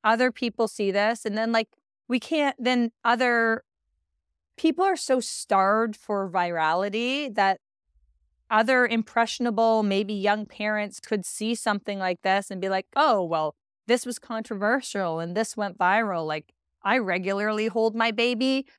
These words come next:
like this at the gas station. Maybe I should try that,"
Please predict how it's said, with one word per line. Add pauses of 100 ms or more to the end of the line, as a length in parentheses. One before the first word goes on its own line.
like
this
at
the
gas
station.
Maybe
I
should
try
that,"